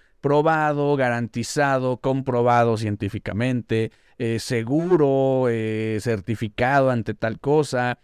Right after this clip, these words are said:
real, ¿no? Eh, acceso de por vida, por ejemplo, en el caso de, de todas las academias digitales o de todos los productos que se comercializan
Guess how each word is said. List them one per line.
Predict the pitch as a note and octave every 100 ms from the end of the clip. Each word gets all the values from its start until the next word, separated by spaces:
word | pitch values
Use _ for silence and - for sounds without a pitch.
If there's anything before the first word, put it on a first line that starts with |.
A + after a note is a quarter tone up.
| _ _ -
real, | C3+ A#2+ A#2 A#2 A#2+ D3 E3+ _ _
¿no? | - G#2+ B2 F#3 _ _ -
Eh, | C3 A#2
acceso | A#2 - C3 C#3+
de | B2+
por | - A2+
vida, | A2 D3+ F3 D#3
por | A#2+
ejemplo, | A#2 B2 B2+
en | A#2+
el | G#2+
caso | - A2 - A#2
de, | G2 - D3
de | A2
todas | - B2 A#2+
las | A2+ G2+ G2
academias | G#2+ - G#2+ A2+ A2
digitales | G2+ - - A#2+ C#3+ B2+ A#2 A#2+ A2+
o | G#2+ G2+
de | G#2
todos | - A#2
los | G#2+
productos | - G#2 G#2+ G#2+ - -
que | F#2+
se | G#2 G#2
comercializan | G#2 G2+ G#2+ G2+ G#2 A#2 A2